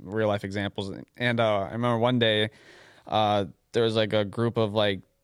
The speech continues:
five girls that sat, like, probably ten rows behind where I usually sat, and, um, he always knew they were there, and he'd use this one girl, her name was Haley,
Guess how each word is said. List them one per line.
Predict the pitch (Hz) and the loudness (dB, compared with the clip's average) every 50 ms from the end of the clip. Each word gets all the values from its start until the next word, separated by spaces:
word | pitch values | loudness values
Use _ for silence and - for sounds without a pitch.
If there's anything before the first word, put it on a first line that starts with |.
| _ _ _ - - - | _ _ _ -20 -20 -20
five | - - - - 117 113 117 113 107 | -20 -14 -4 0 2 2 2 2 0
girls | 104 110 104 101 98 101 98 | 0 2 2 2 2 0 0
that | 104 101 - | -2 -2 -2
sat, | - - - 104 98 101 95 - - - | -4 -4 -2 -2 0 0 -2 -4 -8 -10
like, | 90 90 87 95 - | -10 -10 -10 -10 -6
probably | - 101 95 95 95 | -4 -4 -4 -4 -6
ten | - - 120 104 104 101 98 98 98 | -6 -4 -4 -4 -4 -4 -6 -6 -4
rows | 98 98 98 98 101 95 | -2 0 0 0 -2 -4
behind | - 101 107 104 101 98 95 | -6 -6 -4 -4 -4 -4 -4
where | 95 95 | -4 -4
I | 92 92 | -4 -6
usually | 90 95 95 95 95 101 95 | -6 -6 -8 -8 -6 -8 -8
sat, | 95 - 98 98 98 95 98 92 | -6 -4 -2 -2 0 -2 -2 -4
and, | 95 98 95 95 98 - - | -6 -8 -8 -8 -10 -10 -8
um, | 104 104 95 92 92 87 95 110 - - _ _ - | -8 -6 -6 -6 -8 -10 -12 -14 -16 -20 _ _ -20
he | - - 120 120 117 113 110 110 107 107 107 - - _ _ _ _ _ _ _ _ _ _ _ - - | -10 -6 -2 -2 0 0 0 0 -2 -2 -4 -6 -12 _ _ _ _ _ _ _ _ _ _ _ -2 0
always | 120 123 117 113 107 98 | 2 2 2 0 0 -2
knew | 110 110 107 | -2 -2 0
they | 104 104 104 | 2 2 2
were | 101 101 | 2 0
there, | 98 95 98 98 101 104 | 0 -2 -4 -2 -2 -4
and | 104 107 | -4 -4
he'd | 113 110 101 101 | -4 -6 -4 -2
use | 107 110 110 104 101 98 - - | -2 -2 0 -2 -2 -6 -8 -6
this | 104 107 104 - - | -6 -6 -6 -6 -4
one | - 107 107 104 | -4 -2 -2 -2
girl, | 104 101 101 98 98 95 - - | -2 0 0 0 0 -2 -4 -8
her | 107 117 | -8 -6
name | 104 104 104 98 | -4 -4 -4 -4
was | 98 101 | -6 -6
Haley, | - - 110 107 95 90 90 90 92 | -4 -2 -2 -2 -2 -4 -6 -10 -12